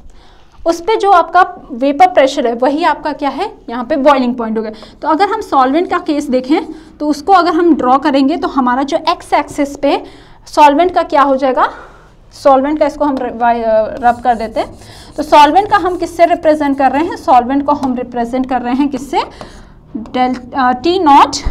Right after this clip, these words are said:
बी से रिप्रेजेंट करेंगे, क्योंकि बॉइलिंग पॉइंट है तो टीबी लिखा है और नॉट लगा दिया क्योंकि ये क्या है, सॉल्वेंट का।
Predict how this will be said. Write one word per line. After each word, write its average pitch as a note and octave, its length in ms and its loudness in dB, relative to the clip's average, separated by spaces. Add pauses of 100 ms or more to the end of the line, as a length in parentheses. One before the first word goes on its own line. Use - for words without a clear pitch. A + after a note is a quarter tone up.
(240)
बी C4 220 4
से C4+ 140 -2
रिप्रेजेंट A#3 420 -6
करेंगे, A3+ 160 -10
क्योंकि C#4 160 -2
बॉइलिंग C4+ 380 0
पॉइंट E4 280 2
है G4 80 -2
तो G4 120 -4
टीबी C#4 320 -2
लिखा D#4+ 260 -4
है G4 60 0
और E4 60 -2
नॉट B3+ 320 0
लगा D4+ 220 -2
दिया D#4+ 160 -4
क्योंकि C#4 260 -6
ये D4 160 -4
क्या D#4+ 160 -2
है, G#4+ 100 -2
सॉल्वेंट E4+ 460 2
का। - 80 -16